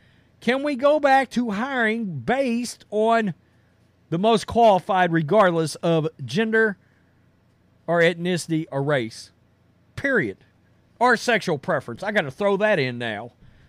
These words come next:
Because before you know it, they'll be unleashing the all-new queer diversity and hiring and improvement plan. You know, I mean, i-, it's ridiculous. Guys, I don't know what to tell you.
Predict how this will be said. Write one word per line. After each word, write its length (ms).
Because 300
before 360
you 120
know 280
it, 100
they'll 160
be 340
unleashing 600
the 260
all-new 500
queer 460
diversity 720
and 300
hiring 500
and 120
improvement 520
plan. 540
You 200
know, 340
I 80
mean, 340
i-, 40
it's 480
ridiculous. 800
Guys, 240
I 100
don't 140
know 80
what 180
to 100
tell 260
you. 220